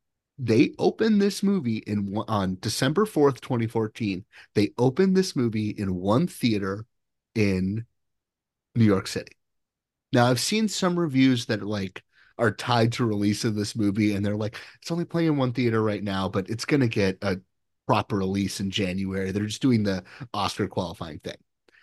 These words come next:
There's no box office data for this one theater that it played in. As far as I can tell, it just did so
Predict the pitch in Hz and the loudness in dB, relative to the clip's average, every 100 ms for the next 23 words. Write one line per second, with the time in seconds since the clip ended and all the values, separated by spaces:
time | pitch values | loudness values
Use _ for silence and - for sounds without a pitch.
0 | _ _ _ _ _ _ _ - 139 120 | _ _ _ _ _ _ _ 2 2 4
1 | 117 110 127 160 117 123 - 101 - - | -2 4 6 6 2 -2 -4 -8 -8 -10
2 | - - - 120 _ 131 110 104 117 107 | -10 -10 -12 -14 _ 0 2 0 0 0
3 | 110 110 117 101 98 98 113 98 - - | 0 0 -2 -2 -8 -8 -6 -6 -8 -16
4 | _ - _ _ - 139 - - 135 185 | _ -20 _ _ -2 0 0 0 2 2
5 | 214 147 147 131 117 117 110 165 226 _ | 2 0 0 -2 -4 -4 0 0 -2 _
6 | _ _ _ _ _ - 151 127 - 160 | _ _ _ _ _ 2 2 2 -6 -8
7 | - 196 185 127 - - 131 139 | 0 2 2 0 -4 2 4 2